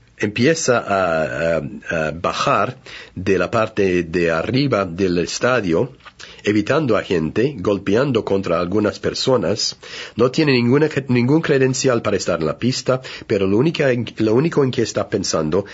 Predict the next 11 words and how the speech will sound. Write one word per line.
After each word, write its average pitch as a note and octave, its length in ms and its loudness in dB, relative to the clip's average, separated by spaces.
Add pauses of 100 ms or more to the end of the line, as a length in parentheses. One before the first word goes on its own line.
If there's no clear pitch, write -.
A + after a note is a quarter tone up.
(100)
es F2+ 140 -2
su F#2+ 220 0
hijo E2 360 -2 (220)
para D2+ 200 -2
ayudarle G2+ 680 2 (180)
a D#2+ 120 -4
que, F#2 400 -2
a F#2 100 -4
que, E2 300 -4 (320)
eh, F2 160 -2
suba. A2+ 500 -2